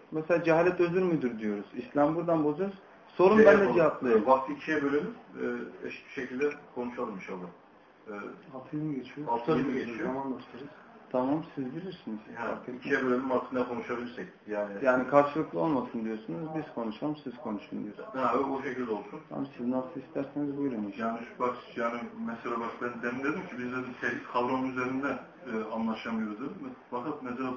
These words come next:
Speaker 2: bunu bir yere istinad ederek söylüyorum ben. Yani mesela cehalet, ya bu meseleler bu şekilde yani diyelim ki cehalet özür müdür değil midir? Tamam, yani burada herkes der ki değildir.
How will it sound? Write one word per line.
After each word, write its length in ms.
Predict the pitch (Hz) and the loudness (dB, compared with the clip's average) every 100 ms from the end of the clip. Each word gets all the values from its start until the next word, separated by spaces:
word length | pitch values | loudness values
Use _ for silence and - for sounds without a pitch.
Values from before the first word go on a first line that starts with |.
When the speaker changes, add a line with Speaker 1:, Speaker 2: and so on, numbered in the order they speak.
| 123 | -4
Speaker 2:
bunu 120 | 131 | -2
bir 80 | 135 | 0
yere 120 | 131 127 | -2 -4
istinad 340 | - 131 127 | -6 -6 -4
ederek 300 | 131 139 131 - | -4 -4 -4 -6
söylüyorum 300 | 107 95 92 92 | -8 -8 -12 -14
ben. 680 | - - - - - - 110 | -18 -20 -20 -20 -20 -8 -6
Yani 100 | 113 | -4
mesela 260 | 123 123 | -4 -2
cehalet, 360 | 123 123 127 127 - - - - - - - | 2 2 2 0 -8 -20 -20 -20 -16 -16 -4
ya 120 | 117 117 | -2 -2
bu 140 | 123 143 | -2 -2
meseleler 420 | 143 147 151 147 127 131 | 0 0 2 2 0 -6
bu 80 | 143 | -4
şekilde 380 | 156 147 147 147 147 - | 0 2 2 2 2 -2
yani 180 | 123 127 | -2 0
diyelim 200 | 139 135 | 0 -2
ki 60 | - | 0
cehalet 340 | 139 143 139 139 | 2 4 2 -2
özür 260 | 143 156 139 | -4 -2 -4
müdür 260 | 143 147 | -2 0
değil 220 | 135 143 127 | 4 2 2
midir? 240 | 175 - - - - - - - - | -4 -8 -14 -20 -20 -20 -20 -8 0
Tamam, 260 | 185 - - | 0 0 0
yani 240 | 127 127 139 | 2 2 0
burada 300 | 143 139 139 - | 0 0 0 -2
herkes 380 | 160 143 139 135 | 0 0 0 2
der 180 | 151 - | 2 0
ki 120 | - | 0
değildir. 420 | 151 147 123 - | 2 2 0 -6